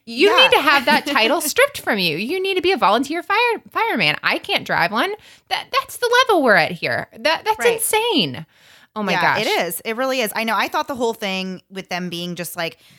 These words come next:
Speaker 2: so close, you know, two miles away and taking that long to get there. And, and the fact that, like, you know,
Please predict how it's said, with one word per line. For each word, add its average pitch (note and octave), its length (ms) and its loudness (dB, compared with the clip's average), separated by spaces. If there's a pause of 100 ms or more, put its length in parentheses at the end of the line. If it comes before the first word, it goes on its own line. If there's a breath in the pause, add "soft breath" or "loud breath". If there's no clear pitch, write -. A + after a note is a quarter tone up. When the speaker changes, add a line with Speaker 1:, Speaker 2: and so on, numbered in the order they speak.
Speaker 2:
so G#3+ 280 -2
close, F#3+ 640 -2
you F#3+ 120 -8
know, E3+ 80 -6
two G#3+ 200 -6
miles F3+ 300 -2
away E3 280 -4
and E3+ 80 -8
taking F3 400 -10
that D#3+ 260 -4
long E3+ 200 -6
to F3+ 120 -16
get D3+ 200 -12
there. E3+ 380 -4
And, E3 160 -8 (300 loud breath)
and C#4+ 180 -4
the C4 60 -6
fact G3 380 -6
that, E3+ 280 -4
like, E3+ 380 -4
you G3 160 -8
know, D#3 420 -4